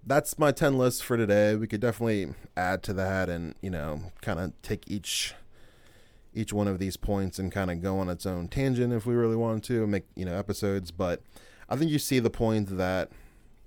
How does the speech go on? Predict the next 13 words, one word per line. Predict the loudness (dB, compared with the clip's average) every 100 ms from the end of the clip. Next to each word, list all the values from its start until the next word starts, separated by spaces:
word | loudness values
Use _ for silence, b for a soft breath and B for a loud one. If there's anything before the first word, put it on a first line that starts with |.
| -20 _ -20 -20 -20 -20 -20 2
hey, | 4
there's | 6 4 6
always | 6 6 4
something. | 2 0 2 2
Just | 2
'cause | 2 2
I'm | 2
not | 0 0
going | 0 2 0 -2 -6 -10 b b b -4
hard | -2 0
in | -2
the |
paint, | -2 0 0 -2